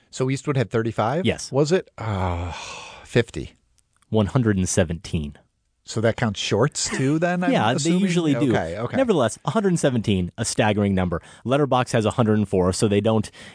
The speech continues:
Speaker 2: give full credit to everything that I M D B does. But of those one hundred and four on
Speaker 1: You're,
Speaker 2: Letterboxd?
Speaker 1: you're at negative point eight percent.
Speaker 2: Six.
Speaker 1: Six Godard films. I would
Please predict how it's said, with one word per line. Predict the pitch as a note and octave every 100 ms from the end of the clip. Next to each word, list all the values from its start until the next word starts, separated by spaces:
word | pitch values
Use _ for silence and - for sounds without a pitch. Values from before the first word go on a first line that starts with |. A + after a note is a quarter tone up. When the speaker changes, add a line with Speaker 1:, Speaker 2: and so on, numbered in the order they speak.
| B2+
Speaker 2:
give | A#2+ A2+
full | - B2
credit | - A2+ G2 G2+ -
to | G2+
everything | G2 F#2+ G2
that | F2+
I | F#2+ G2
M | F#2
D | F#2+
B | F#2 G#2
does. | F#2 F2 - - -
But | A2 G#2 G2 _
of | B2 C#3 D3
those | D3 D3 C3
one | A#2 A2+
hundred | B2 A#2+
and | A#2
four | - A2+ C3 - A#2
on | A2+
Speaker 1:
You're, | B2+
Speaker 2:
Letterboxd? | B2+ C3+ B2+
Speaker 1:
you're | D#3
at | C#3 B2 _ _ _ _ -
negative | A#2+ A2+ A2 A#2+ A#2 A2+ - _ _ _
point | - B2 A#2+ -
eight | A2+ -
percent. | A2 - F#2+ - - - - - -
Speaker 2:
Six. | - - - - - - _ _ _ _
Speaker 1:
Six | - - D#3 -
Godard | F#3 G#3 B3
films. | - - - - - -
I | B2+ C#3+
would | D3+ D3+ C3